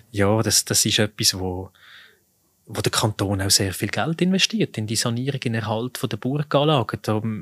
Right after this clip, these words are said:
stellen wir fest, das ist Identität, da ist auch ein Commitment da von der Region.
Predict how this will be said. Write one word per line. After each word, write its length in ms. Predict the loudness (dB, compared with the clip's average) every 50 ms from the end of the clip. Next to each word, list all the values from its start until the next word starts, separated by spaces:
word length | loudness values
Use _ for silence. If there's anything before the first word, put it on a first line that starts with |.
| -6 -2
stellen 320 | -2 2 2 4 2 4
wir 80 | 2 0
fest, 320 | 4 4 4 4 6 2
das 80 | 2 0
ist 60 | 0
Identität, 1040 | 0 0 0 0 0 -2 -8 -4 2 4 6 6 6 6 4 2 -2 _ -10 -10 -10 -14 -16 -16 -16 -16 -16 -18 -18 _ 0
da 80 | 2
ist 100 | 4 4
auch 100 | 4 4
ein 140 | 4 4 4
Commitment 640 | 4 2 2 2 0 -2 -4 -4 -4 -4 -2 2 2
da 100 | 2 2
von 200 | 2 0 -2 0
der 160 | 0 2 2
Region. 520 | 0 0 0 -2 0 0 0 -2 -4 -4